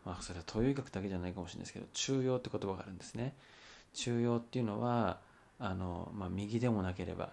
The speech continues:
左でもなければ、まあ、真ん中っていうわけでもなく、なんかまあ、いい具合の、ちょうどいいところというか、うん、あの、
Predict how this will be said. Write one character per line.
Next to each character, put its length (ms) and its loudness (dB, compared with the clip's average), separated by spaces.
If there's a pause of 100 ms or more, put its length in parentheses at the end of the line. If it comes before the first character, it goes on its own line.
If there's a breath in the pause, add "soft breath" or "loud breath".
(140)
左 280 2
で 80 4
も 120 6
な 100 2
け 120 -4
れ 100 -2
ば、 200 -2 (400 loud breath)
ま 220 2
あ、 20 -4
真 220 4
ん 160 6
中 300 4
っ 20 2
て 240 -6
い 120 4
う 60 4
わ 100 2
け 120 2
で 80 -2
も 140 -2
な 100 0
く、 200 -8 (460 loud breath)
な 220 4
ん 120 4
か 160 -2
ま 300 2
あ、 80 -4 (100)
い 240 4
い 40 2
具 240 2
合 100 2
の、 300 0 (600 soft breath)
ち 160 -4
ょ 140 2
う 60 0
ど 160 4
い 200 4
い 40 -2
と 100 2
こ 140 0
ろ 80 -2
と 100 -10
い 160 -8
う 60 -12
か、 260 -4 (540 loud breath)
う 40 -10
ん、 140 -8 (640 soft breath)
あ 220 -2
の、 360 -6